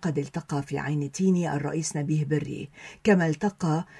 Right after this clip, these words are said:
كتلة الوفاء للمقاومة برئاسة محمد رعد الذي قال إن حزب الله لن يقف عائقاً أمام إجماع اللبنانيين على اسم رئيس للجمهورية.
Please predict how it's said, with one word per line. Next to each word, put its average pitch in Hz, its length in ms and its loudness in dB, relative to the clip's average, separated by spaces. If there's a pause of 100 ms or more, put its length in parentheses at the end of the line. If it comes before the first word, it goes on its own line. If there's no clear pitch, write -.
(480)
كتلة 190 420 -2
الوفاء 147 600 -2
للمقاومة 147 880 0
برئاسة 160 640 0
محمد 151 540 -2
رعد - 360 -4
الذي 139 380 -2
قال 202 560 6 (500)
إن 220 120 6
حزب 240 360 0
الله 226 420 2
لن 156 200 4
يقف 170 380 -2
عائقاً 165 640 0
أمام 156 460 2
إجماع 156 560 0
اللبنانيين 151 840 2 (260)
على 160 220 4
اسم 160 300 0
رئيس 196 460 0
للجمهورية. 147 1000 0